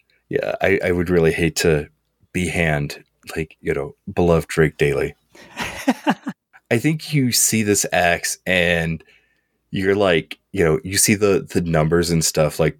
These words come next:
Speaker 1: go around your head, and then you just, like, shake your head and you just grab it and really fast, and you just pull this, uh, gold,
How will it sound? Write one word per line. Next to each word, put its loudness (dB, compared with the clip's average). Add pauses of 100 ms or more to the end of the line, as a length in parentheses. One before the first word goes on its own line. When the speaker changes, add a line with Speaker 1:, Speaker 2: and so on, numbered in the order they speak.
Speaker 1:
go 0
around 2
your 4
head, 0
and 0
then 0
you -2
just, -2
like, 0
shake 0
your 2
head 0
and -2
you 0
just -2
grab 2
it 2
and 0
really 2
fast, -2 (680)
and 0
you -8
just -2 (180)
pull 0
this, -2 (100)
uh, 2 (180)
gold, 0